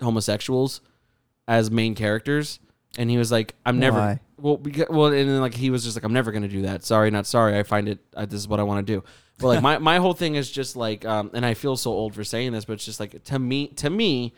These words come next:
Speaker 1: it's not fun to watch the new generation of what is their version of humor because they walk on eggshells to not offend anybody.
Speaker 2: Yeah.
Speaker 1: Now, you could be funny and not be offensive.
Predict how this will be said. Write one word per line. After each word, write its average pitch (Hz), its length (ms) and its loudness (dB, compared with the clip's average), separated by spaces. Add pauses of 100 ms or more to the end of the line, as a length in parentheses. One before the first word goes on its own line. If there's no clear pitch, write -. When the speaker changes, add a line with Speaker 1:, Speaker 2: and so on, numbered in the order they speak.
(320)
Speaker 1:
it's 135 200 -8
not 147 320 -2
fun 127 600 -4 (160)
to - 100 -6
watch 113 520 2
the 110 580 -8 (420)
new 110 240 -2
generation 110 720 0
of 107 220 -4
what 104 340 0
is 101 480 -4 (340)
their 107 220 2
version 107 340 -2
of 104 120 -2
humor 113 320 -2
because 113 500 -4
they 113 300 2
walk 101 320 0
on 98 120 -2
eggshells 98 600 -4
to 113 60 -10
not 101 140 -6
offend 101 320 -6
anybody. 80 640 -10
Speaker 2:
Yeah. 143 280 2 (680)
Speaker 1:
Now, 220 260 4
you 196 240 4
could 254 180 0
be 151 140 0
funny 185 380 2
and 113 100 0
not 117 180 2
be 101 100 -2
offensive. 104 640 -2